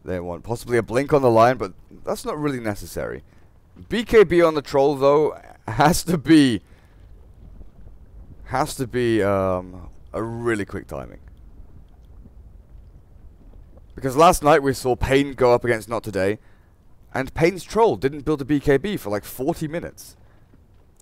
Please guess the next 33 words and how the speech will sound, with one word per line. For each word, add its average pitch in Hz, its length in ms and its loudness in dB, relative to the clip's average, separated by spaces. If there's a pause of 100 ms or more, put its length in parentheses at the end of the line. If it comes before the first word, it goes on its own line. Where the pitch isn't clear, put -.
Sanjin 139 400 -2
Yasha, 143 400 -2
Morbid 143 340 4
Mask, 131 380 0
Skadi, 127 640 0 (280)
he 131 140 -2 (160)
built 196 180 4
up 165 180 0
all 175 140 2
the 160 80 2
stats, 151 420 2
but 110 200 -8 (100)
he 120 140 -8
was 139 120 -8
against 151 260 -4
so 220 180 2
many 214 180 0
stuns, 135 420 2
even 202 300 -4
though 165 160 10
he 143 80 6
was 135 140 0
doing 123 220 0
tons 160 340 -4
of 127 60 -8
damage 143 380 0 (280)
and 104 160 -8
getting 135 200 2
into 123 160 -2
the 110 60 -8
middle 110 240 0
of 98 100 -4
fights. 101 520 -4